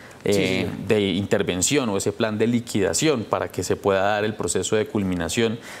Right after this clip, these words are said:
Speaker 2: de los servicios al interior de, de, de la E P S que solicite. En este caso,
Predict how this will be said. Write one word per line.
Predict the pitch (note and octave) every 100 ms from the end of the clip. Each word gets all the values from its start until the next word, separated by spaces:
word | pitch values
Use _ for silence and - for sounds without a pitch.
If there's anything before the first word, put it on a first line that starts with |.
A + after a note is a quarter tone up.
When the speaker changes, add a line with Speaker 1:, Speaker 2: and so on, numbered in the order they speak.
| -
Speaker 2:
de | A2+
los | A2
servicios | G#2 F2 F#2+ F2+ G2+
al | A2+
interior | G2 F2 F2 F2+ F2+
de, | G#2 G2+ -
de, | G2 F#2+
de | F2
la | F#2+ F#2
E | G2+
P | B2 A#2
S | G#2+
que | C3
solicite. | G#2+ C3 D3 D3+ B2+ B2+ A2+
En | A2
este | G2+ D3
caso, | C#3 D3 G#2+ C3